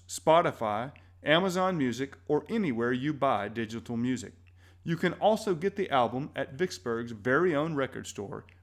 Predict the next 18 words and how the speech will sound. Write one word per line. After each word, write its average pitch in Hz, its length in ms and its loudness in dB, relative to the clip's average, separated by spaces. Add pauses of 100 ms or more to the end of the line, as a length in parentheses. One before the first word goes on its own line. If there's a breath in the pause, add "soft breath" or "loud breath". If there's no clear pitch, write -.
Mighty 113 340 2
River 113 260 -2
Records. - 520 -6 (920 soft breath)
Dedicated 214 640 4
listeners 156 580 0
may 151 240 4
recall 151 680 -2
that 131 180 -2
I'm 147 220 0
in 139 80 -2
a 120 80 0
little 185 200 -2
competition 151 800 -4 (300 soft breath)
with 131 140 -2
Mighty 147 360 4
River 185 300 2
Records 156 400 -2
owner 117 380 -4